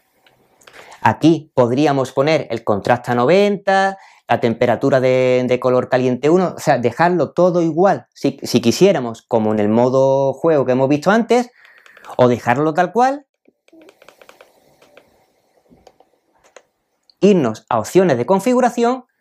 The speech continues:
y estamos en el modo de imagen deportes, pero tenemos el modo juego activado, el modo de baja latencia activado y el V R R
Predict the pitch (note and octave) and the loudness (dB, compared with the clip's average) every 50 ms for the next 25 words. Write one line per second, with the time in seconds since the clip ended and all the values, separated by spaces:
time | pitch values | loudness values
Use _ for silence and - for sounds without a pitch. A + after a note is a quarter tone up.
0 | _ _ _ _ _ _ _ _ - C3+ B2 - - F#3+ G3 E3 A#2+ A2 - - | _ _ _ _ _ _ _ _ 2 2 2 2 2 2 2 0 -2 -6 -8 -10
1 | _ - C#3 B2+ A#2+ B2 D3 E3+ F#3 F#3+ F#3 F#3+ G3+ G3+ - - C3 B2 A#2 B2+ | _ -4 -2 0 2 2 2 2 2 2 2 2 0 -2 -2 -2 -2 0 0 0
2 | B2+ G#3 A3+ A3 A3 - A3+ A#3+ A#3+ - _ _ _ _ _ A3 A3+ A3+ B3 C4+ | 0 0 0 0 -2 -2 -4 -4 -4 -6 _ _ _ _ _ 0 2 4 2 2
3 | C#4 C#4 D3+ D3 D3+ D#3 D#3+ F3 G3+ A3 - - - C3 A#2 G#2+ A2 G#2+ A2 A#2 | 0 -2 -2 -2 -2 0 0 0 -2 -2 -4 -6 -4 -4 -2 0 0 2 2 2
4 | A#2+ B2 A#2+ - D3+ D#3 D3+ C#3+ D#3+ E3 D#3+ - - G#3+ A3 B3 C#4 C#4 C4 C#4 | 2 0 0 0 2 2 2 2 0 -2 -4 -4 -2 0 2 2 2 2 0 -2
5 | D4+ D4 C#4+ _ _ _ _ _ _ _ _ _ _ _ _ _ B2 B2 A#2 A#2 | -6 -8 -10 _ _ _ _ _ _ _ _ _ _ _ _ _ 0 2 2 2
6 | B2+ C3+ C3+ C3 C3 C3+ C3+ C3 - D3 C#3+ C#3+ C#3 - F3+ E3+ E3+ - C3 - | 2 2 2 2 2 0 0 0 -2 -2 -2 -2 0 -2 -2 -2 -2 -2 -2 -2
7 | - E3+ - - F#3+ F3+ F3 F#3 F3+ F3 G3 G3+ G3+ - _ _ _ _ - C3 | -2 -4 -4 0 0 2 2 2 0 0 -2 -6 -8 -12 _ _ _ _ 0 2
8 | B2 B2 C3+ D3+ D3 D#3 D3+ C#3 C3 C3 D3 D3+ D#3+ D#3 D#3+ F3+ F3 F3 | 2 4 4 4 2 2 2 0 0 0 0 0 0 0 0 -2 -2 -4